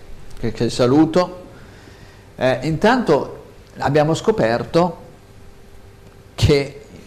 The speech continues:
noi, noi per le prime volte la guardiamo in televisione, altri sono lì tutti i giorni, che, eh, il Milan ha dei giocatori giovani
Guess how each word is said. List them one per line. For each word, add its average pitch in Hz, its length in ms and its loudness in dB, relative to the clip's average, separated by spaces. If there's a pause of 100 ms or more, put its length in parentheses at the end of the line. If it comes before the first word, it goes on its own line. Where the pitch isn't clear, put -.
noi, 156 220 4
noi 165 160 6
per 196 120 6
le 165 100 6
prime 143 260 4
volte 131 420 8
la 120 80 8
guardiamo 123 300 4
in 127 60 -2
televisione, 139 300 2
altri 135 320 2
sono 123 240 -2
lì 127 140 0
tutti 127 180 -2
i 139 40 0
giorni, 147 360 -2 (720)
che, 170 480 4
eh, 135 600 2
il 175 240 2
Milan 208 580 2
ha 156 180 2
dei 147 240 2
giocatori 160 1120 2 (160)
giovani 135 800 0